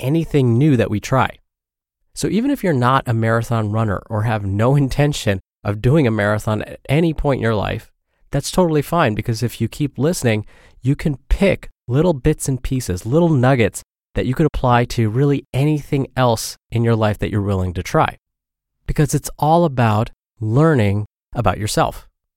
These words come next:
When you do something for the first time, you're gonna get all this wonderful data about how your body and how your mind respond to that particular activity or that particular challenge. And then, should you decide you wanna try it again,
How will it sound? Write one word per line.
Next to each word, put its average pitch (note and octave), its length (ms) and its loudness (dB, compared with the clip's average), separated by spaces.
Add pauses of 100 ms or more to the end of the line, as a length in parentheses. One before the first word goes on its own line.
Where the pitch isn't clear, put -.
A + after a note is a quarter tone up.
(540)
When C3+ 140 0
you D#3 80 2
do G3+ 160 0
something B2 280 -2
for A#2 120 -2
the A2 80 -6
first - 340 -2
time, A2+ 540 -2
you're B2 120 -2
gonna C#3+ 120 0
get C#3+ 100 2
all D3+ 120 4
this D#3+ 160 -2
wonderful C3 340 -2
data D3+ 240 0
about G#2 220 0
how A2 160 -4
your G2 160 -2
body C#3 500 0
and G2+ 120 -4
how G#2 100 -2
your G2+ 140 -4
mind A#2 560 -2
respond A#2 600 0
to A#2 100 -6
that G#2+ 180 0
particular G#2 440 -4
activity C3+ 500 -2
or G#2+ 100 0
that G2+ 180 -2
particular G2 420 -4
challenge. - 580 -4 (540)
And B2+ 160 0
then, F3 380 2
should F3 340 -2
you G3 60 -4
decide B2+ 560 0
you A#2 100 0
wanna G#2 220 -2
try G2 220 -2
it F2+ 80 -2
again, B2 440 0